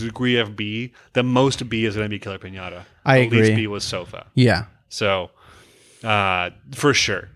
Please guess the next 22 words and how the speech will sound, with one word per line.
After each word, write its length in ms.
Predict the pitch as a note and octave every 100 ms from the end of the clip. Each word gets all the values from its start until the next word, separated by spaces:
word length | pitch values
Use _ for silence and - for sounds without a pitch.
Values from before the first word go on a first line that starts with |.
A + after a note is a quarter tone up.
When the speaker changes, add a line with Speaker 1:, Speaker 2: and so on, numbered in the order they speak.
| -
Speaker 2:
For 220 | C3 B2
Speaker 1:
So, 240 | - -
Speaker 2:
sure. 60 | B2
Speaker 1:
but 100 | A#2+
you 140 | C#3 E3+
were 100 | D#3+
saying 240 | D#3+ C#3+
the 80 | A#2
special 380 | C3+ B2 A#2+ G#2
effects. 340 | - G#2+ -
Were 60 | A#2
you 60 |
saying? 200 | - C3
Oh, 200 | A#2+ A#2+
you 100 | A2+
were 80 | A#2
saying 160 | - A2
they 80 | G2+
were 80 |
good. 200 | F#2 F#2 G#2
Okay, 240 | G2 F2+ -
I'm 180 | G2